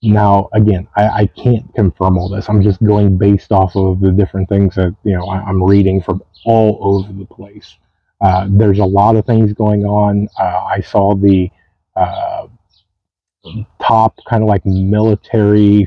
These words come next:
for Israel, their, their, uh, cybersecurity attack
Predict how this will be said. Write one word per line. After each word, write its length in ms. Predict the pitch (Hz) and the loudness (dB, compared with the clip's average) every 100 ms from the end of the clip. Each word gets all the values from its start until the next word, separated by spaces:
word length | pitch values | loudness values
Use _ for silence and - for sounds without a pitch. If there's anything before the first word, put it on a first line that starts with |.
| - | -2
for 300 | 98 98 98 - | -6 -4 -4 -2
Israel, 580 | 110 101 101 104 104 101 | 0 0 0 0 2 2
their, 340 | 95 92 95 | 0 0 -2
their, 260 | 95 98 92 | 0 0 0
uh, 560 | 92 92 - 104 98 - 98 104 _ _ _ _ _ _ _ _ _ _ _ _ | -2 -6 -12 -12 -12 -14 -14 -16 _ _ _ _ _ _ _ _ _ _ _ _
cybersecurity 1000 | - - 110 113 107 - 98 110 107 107 | -8 -2 2 4 2 0 -2 0 2 2
attack 340 | 101 110 107 | 2 0 -2